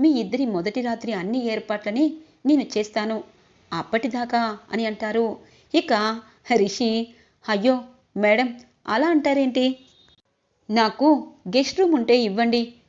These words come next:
కొన్ని రోజులు అక్కడే ఉంటాను" అనగానే, "సరే, సరే, నాతో పాటు రా" అని చెప్పి శైలేంద్ర తన్ని తీసుకుని వెళ్ళిపోతారు. "ఏ వసుధారా, అన్ని సాంప్రదాయాల గురించి పెద్ద గొప్పగా చెప్తావు, ఇలాంటివి మాత్రం నీకు ఏమీ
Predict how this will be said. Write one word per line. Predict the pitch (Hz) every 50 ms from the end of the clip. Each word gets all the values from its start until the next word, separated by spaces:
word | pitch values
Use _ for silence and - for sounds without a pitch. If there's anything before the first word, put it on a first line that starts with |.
| _ _
కొన్ని | - 220 208 190
రోజులు | 180 180 185 202 269 285
అక్కడే | 277 262 - 277 285
ఉంటాను" | 277 262 240 233 240 247 240 240 226 233 -
అనగానే, | - 233 240 240 196 175 175 180 196 214 233 240 - - - _ _ _ -
"సరే, | - - 339 359 370 294 - - - - _ _ - - -
సరే, | - 311 320 311 - - - - - - -
నాతో | 247 311 339 330 320
పాటు | 311 - 233 220 -
రా" | 208 214 226 233 - -
అని | 185 220 233
చెప్పి | - 226 - - 180 175 180 196 226 262 - - - _ _ _
శైలేంద్ర | - - - 330 381 359 302 254 220 196 220
తన్ని | 240 240 233 208 214 226
తీసుకుని | 220 - 214 208 208 - 233 233 226
వెళ్ళిపోతారు. | 220 220 214 220 220 226 214 - 226 214 214 220 214 - - - - _ _ _ _ -
"ఏ | 185 185 202 220
వసుధారా, | 226 233 233 - 180 202 185 175 185 202 247 302 - - - - - - - -
అన్ని | 180 220 262 320
సాంప్రదాయాల | 320 - - 240 - 220 - 254 247 262 262 254 247 240
గురించి | 233 247 240 226 208 - 277 302 311 311 - - - _ _ _ -
పెద్ద | 226 185 175 233
గొప్పగా | 202 165 185 180 185 - 240 254 277
చెప్తావు, | 277 - 247 240 - 233 226 226 240 294 330 320 320 - _ _ _ _ _
ఇలాంటివి | 208 208 214 240 269 269 294 285
మాత్రం | 269 262 247 247 254 254 254
నీకు | 240 233 226 - 247 254 240 240 - - _ _ _ _ -
ఏమీ | 196 196 208 226 254 285 269